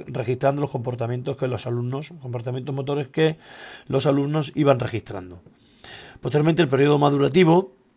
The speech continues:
destacan autores como McGraw y Jessel y se dedican a estudiar la incidencia que tiene la actividad física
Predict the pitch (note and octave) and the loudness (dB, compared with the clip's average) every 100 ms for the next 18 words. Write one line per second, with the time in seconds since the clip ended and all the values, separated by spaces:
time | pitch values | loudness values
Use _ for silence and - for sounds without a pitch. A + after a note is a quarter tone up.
0 | - B2 C3 B2+ B2 A#2+ C#3+ C3+ C#3 C3 | -10 2 4 6 6 4 4 4 4 0
1 | B2+ C3+ B2+ B2+ B2 B2 A#2 A2+ D3 C#3+ | 0 0 0 0 0 2 0 6 8 8
2 | A#2+ G#2+ - B2 C3+ C#3+ D3 E3 - C3+ | 6 -2 -4 -2 0 2 2 0 -4 -6
3 | B2 A#2+ A#2+ A#2 A2+ A#2 B2 C3 - B2+ | -2 0 0 -2 -4 -6 -8 -10 -6 -2
4 | A#2+ C3 C#3+ C#3 D3+ D3+ D3+ C#3 C3 B2+ | -2 0 0 0 0 2 2 2 -2 -4
5 | D3 D3 C#3+ C#3+ D3+ C#3+ C#3+ C#3 C#3 C#3+ | -4 -2 -4 -4 -4 -4 -2 -2 -2 -4
6 | C3+ D#3 D#3 | -4 0 -2